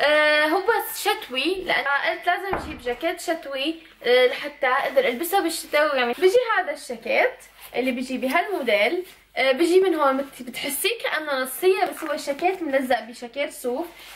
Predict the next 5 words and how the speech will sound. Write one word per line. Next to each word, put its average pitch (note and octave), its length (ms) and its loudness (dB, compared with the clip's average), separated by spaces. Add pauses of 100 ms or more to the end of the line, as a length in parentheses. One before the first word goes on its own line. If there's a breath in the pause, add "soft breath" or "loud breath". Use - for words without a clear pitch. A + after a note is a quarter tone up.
(200 loud breath)
هيك D#4+ 220 -2
بيجي B3 220 -6
من A3+ 160 -6
قدام. G#3+ 420 -4 (2750)
موديله E4+ 420 2